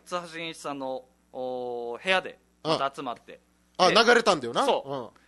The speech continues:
Speaker 1: で、ノーブレさんが言ってた、あの、いわゆる津波会と、
Speaker 2: はい。
Speaker 1: 名称がありました。
Speaker 2: うんうん。
Speaker 1: 津波会にも行って、
Speaker 2: うん。
Speaker 1: で、いろいろそこで熱い話とか、
Speaker 2: うん。
Speaker 1: 聞かさせていただいて。
Speaker 2: うん。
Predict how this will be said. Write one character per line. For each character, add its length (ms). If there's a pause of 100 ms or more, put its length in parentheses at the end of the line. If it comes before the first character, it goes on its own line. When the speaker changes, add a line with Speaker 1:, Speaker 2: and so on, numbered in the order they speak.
(200)
Speaker 1:
で、 160
ノ 200
ー 20
ブ 80
レ 80
さ 140
ん 80
が 420
言 140
っ 20
て 160
た、 100
あ 40
の、 380
い 100
わ 100
ゆ 60
る 80
津 160
波 180
会 300
と、 160 (200)
Speaker 2:
は 160
い。 80 (120)
Speaker 1:
名 160 (120)
称 280
が 140
あ 40
り 80
ま 140
し 60
た。 120
Speaker 2:
う 60
ん 40
う 60
ん。 40
Speaker 1:
津 60
波 120
会 160
に 80
も 100
行 100
っ 40
て、 340
Speaker 2:
う 120
ん。 40 (140)
Speaker 1:
で、 100
い 60
ろ 100
い 60
ろ 80
そ 120
こ 120
で 80
熱 360
い 60
話 340
と 100
か、 200 (100)
Speaker 2:
う 80
ん。 120 (300)
Speaker 1:
聞 120
か 120
さ 160
せ 140
て 100
い 60
た 100
だ 120
い 60
て。 320
Speaker 2:
う 100
ん。 100